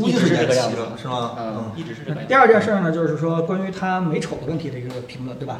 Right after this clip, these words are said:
Speaker 2: 嗯。
Speaker 3: 这个如果大家去研究过，呃，黑格尔如何去下，下，下，下定义美的时候，你就可以知道，其实，呃，美是这个算什么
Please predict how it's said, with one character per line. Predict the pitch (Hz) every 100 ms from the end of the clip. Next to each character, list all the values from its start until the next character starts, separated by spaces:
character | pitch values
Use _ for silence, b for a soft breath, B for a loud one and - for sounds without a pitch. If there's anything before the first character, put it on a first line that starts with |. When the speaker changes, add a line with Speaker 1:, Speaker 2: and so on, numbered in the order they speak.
| 117
Speaker 2:
嗯。 | 104 - -
Speaker 3:
这 | 202
个 | 170 160 156
如 | 156
果 | 185
大 | 147
家 | 143
去 | 180 185
研 | 151 156
究 | 180
过， | 180 151 -
呃， | 143
黑 | 135 185
格 | 170
尔 | 151
如 | 147 165
何 | 165
去 | 160
下， | - -
下， | 180 175
下， | 185 190
下 | - 226
定 | 196
义 | 214 196
美 | 156 135
的 | 160
时 | 165
候， | 175
你 | 147
就 |
可 | 139 160
以 |
知 | 165 170
道， | 156 - B B B
其 | - 190
实， | 220 214
呃， | 165 156 151
美 | 160 160 139 131
是 | - 180
这 | 175 175
个 | 147 143
算 | 196 160
什 |
么 | 143 151